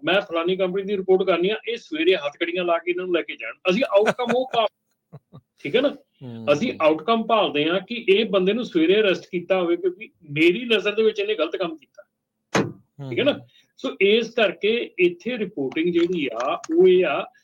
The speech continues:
Speaker 1: ਕਿ ਜਦੋਂ ਤੁਸੀਂ ਮੈਸਿਵ ਰਿਪੋਰਟਿੰਗ ਕਰਦੇ ਆ, ਜਦੋਂ ਤੁਸੀਂ ਇਕੱਠੇ ਹੋ ਕੇ ਰਿਪੋਰਟਿੰਗ ਕਰਦੇ ਆ,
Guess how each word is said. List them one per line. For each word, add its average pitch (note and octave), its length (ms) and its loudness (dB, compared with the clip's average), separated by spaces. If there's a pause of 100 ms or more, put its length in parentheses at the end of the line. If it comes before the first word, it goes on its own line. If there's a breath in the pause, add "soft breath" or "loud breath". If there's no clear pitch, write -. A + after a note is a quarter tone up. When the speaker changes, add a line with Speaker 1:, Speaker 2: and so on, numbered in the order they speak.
(140)
Speaker 1:
ਕਿ G3+ 120 -4
ਜਦੋਂ F3+ 360 4
ਤੁਸੀਂ G#3+ 320 -4
ਮੈਸਿਵ G#3+ 500 -4
ਰਿਪੋਰਟਿੰਗ E3+ 520 0
ਕਰਦੇ C3 340 -4
ਆ, B2+ 60 -2
ਜਦੋਂ B2+ 160 -2
ਤੁਸੀਂ D#3 280 -6
ਇਕੱਠੇ - 720 -4
ਹੋ F3 200 2
ਕੇ F#3+ 160 4
ਰਿਪੋਰਟਿੰਗ E3 440 -2
ਕਰਦੇ A#2 420 -4
ਆ, G2 80 -12